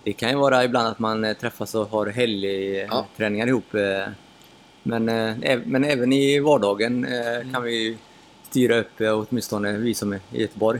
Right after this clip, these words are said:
Speaker 2: Mm, mm. Hur, snabb fråga innan vi går vidare här till Göteborgsvarvet. Hur ser damsidan ut? Eh, jag, jag, som sagt, jag följer dig och Ekvall och,
Speaker 1: Mm.
Speaker 2: och som hoppas på er och, och lis-, eh, och sådär, vet att ni är duktiga.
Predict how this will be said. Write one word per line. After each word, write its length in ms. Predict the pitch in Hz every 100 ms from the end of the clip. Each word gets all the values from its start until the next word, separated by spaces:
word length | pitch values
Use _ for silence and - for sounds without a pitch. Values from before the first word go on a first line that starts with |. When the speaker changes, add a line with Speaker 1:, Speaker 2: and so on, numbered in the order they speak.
| - 123
Speaker 2:
Mm, 200 | 131 147 -
mm. 140 | 113 139 - - - - - - -
Hur, 380 | - 156 156 147
snabb 300 | - 147 117
fråga 220 | 139 120
innan 160 | 127 113
vi 60 | 110
går 100 | 117
vidare 220 | 120 110
här 80 | 101
till 200 | 110 104
Göteborgsvarvet. 680 | 104 110 - 104 95 98 135
Hur 60 |
ser 260 | 131 123 101 139
damsidan 760 | 139 98 - - 95 120 170
ut? 360 | 123 - - - - - - - - - -
Eh, 300 | 110 107 107 - -
jag, 220 | 127 127
jag, 220 | 131 135 135
som 100 | 139
sagt, 120 | 117
jag 140 | 131
följer 220 | 147 127 127
dig 240 | 120 120
och 80 | 120
Ekvall 460 | 120 - 113 113 117
och, 160 | 113 - -
Speaker 1:
Mm. 180 | 117 117
Speaker 2:
och 140 | 113
som 140 | 113
hoppas 320 | 117 - 104 -
på 140 | 117
er 200 | 107 104
och, 300 | 101 87 110
och 80 | 104
lis-, 220 | 104 - -
eh, 140 | 107 104
och 120 | 95
sådär, 220 | 113 104
vet 140 | 101 101
att 60 |
ni 100 | 104
är 40 | 104
duktiga. 400 | 107 - 101